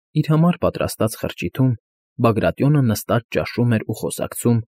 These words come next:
մոտը հավաքված մի քանի զորապետների հետ։ Այդտեղ էր կիսափակ աչքերով ծերուկը, որ ագահաբար ոչխարի մի ոսկոր էր կրծում, և քսաներկու տարվա անբիծ գեներալը, խմած օղուց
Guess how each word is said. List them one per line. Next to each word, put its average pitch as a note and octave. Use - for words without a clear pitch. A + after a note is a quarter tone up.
մոտը F3
հավաքված -
մի A2
քանի G2
զորապետների -
հետ։ -
Այդտեղ A#2+
էր A2+
կիսափակ A2
աչքերով -
ծերուկը, -
որ B2
ագահաբար A2
ոչխարի A#2
մի F#2+
ոսկոր B2
էր -
կրծում, -
և G3+
քսաներկու G#2+
տարվա G#2
անբիծ F#2+
գեներալը, -
խմած A2
օղուց A#2